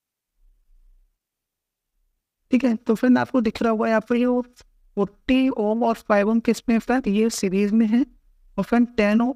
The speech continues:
और टेन ओम भी किस में है फ्रेंड? ये, ये भी सीरीज में है। तो पहले इसको ना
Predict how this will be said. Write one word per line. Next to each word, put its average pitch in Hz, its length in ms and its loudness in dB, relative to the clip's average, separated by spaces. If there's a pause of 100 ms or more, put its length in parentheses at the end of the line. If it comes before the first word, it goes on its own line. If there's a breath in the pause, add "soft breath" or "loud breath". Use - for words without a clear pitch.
(100)
और 208 240 -2
टेन 202 160 0
ओम 220 140 0
भी 226 80 0
किस - 240 -4
में 226 100 2
है 220 40 0
फ्रेंड? 226 240 0
ये, 208 240 2
ये 190 160 0
भी 226 140 0
सीरीज 170 320 -4
में 165 100 -4
है। 165 60 2
तो 190 120 -4
पहले 208 240 2
इसको - 220 -4
ना 269 140 2